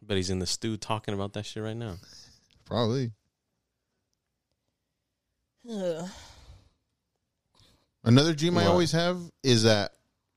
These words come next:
Speaker 2: I see people in danger, and I wanna yell at them to, like,
Speaker 3: <laughs>
Speaker 2: watch out, but nothing comes out of my mouth.
Speaker 1: I've had those
Speaker 2: <clears throat>
Speaker 1: where you can't talk.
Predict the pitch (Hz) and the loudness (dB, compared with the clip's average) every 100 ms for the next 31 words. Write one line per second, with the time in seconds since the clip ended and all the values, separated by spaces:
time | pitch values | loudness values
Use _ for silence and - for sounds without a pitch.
0 | _ _ _ _ 113 110 - 143 - 147 | _ _ _ _ -2 0 -4 -8 -12 -14
1 | - 139 120 107 85 104 120 139 147 156 | -10 -6 0 2 2 2 0 -2 -4 -6
2 | 160 _ _ _ _ _ _ _ _ _ | -8 _ _ _ _ _ _ _ _ _
3 | _ _ _ _ - 101 98 101 120 113 | _ _ _ _ 0 4 6 6 6 6
4 | 90 98 117 135 135 156 160 160 160 _ | 4 4 4 2 -4 -6 -6 -6 -10 _
5 | _ - 95 87 - - - 262 - 208 | _ -2 -2 -2 -8 -20 -14 -14 -8 2
6 | 113 - 120 147 160 - _ _ 120 98 | 2 4 4 2 -2 -8 _ _ 2 4
7 | 107 - 117 - 107 98 101 92 90 85 | 4 2 0 0 0 4 2 2 -2 -4
8 | 90 82 - - - 92 - 95 80 82 | -6 -6 -10 -20 -14 -12 -8 -8 -8 -10
9 | 85 - - 208 190 - 180 165 110 80 | -12 -18 -16 -12 -12 -8 -4 -2 -2 -8
10 | - _ 104 92 - 98 87 - 92 98 | -18 _ -10 -10 -4 -4 -4 -4 -4 -4
11 | - | -10